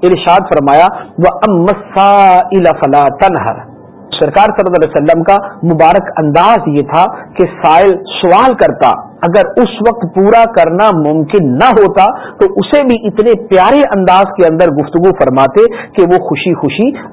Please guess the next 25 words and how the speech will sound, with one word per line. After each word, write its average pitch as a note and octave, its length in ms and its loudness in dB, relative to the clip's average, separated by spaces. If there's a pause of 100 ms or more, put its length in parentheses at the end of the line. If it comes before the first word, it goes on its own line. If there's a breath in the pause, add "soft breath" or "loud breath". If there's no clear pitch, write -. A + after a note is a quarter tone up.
(120)
واپس D#3+ 320 -2
چلا A#2+ 240 2
جاتا۔ - 320 -4 (1300 loud breath)
اب A3+ 220 0
یہ C4+ 220 2
وہ B3+ 100 4 (560)
اوصاف F3 480 0
و G3+ 100 4 (160)
کمالات D3+ 720 2
اور E3+ 120 2
وہ D#3+ 140 2
خوبیاں C#3 500 -2
تھیں B2+ 160 -6 (520 loud breath)
اور E3 200 2
یہ G3+ 160 2
وہ G3+ 80 2 (140)
انداز C#3+ 360 -2 (140)
گفتگو C3+ 560 -2
تھا C#3+ 160 -2 (380 loud breath)
اور E3 160 0
یہ G3 200 0
وہ G3+ 80 0 (160)
انداز C#3+ 460 2
معاشرت F3 720 0
تھا E3 120 4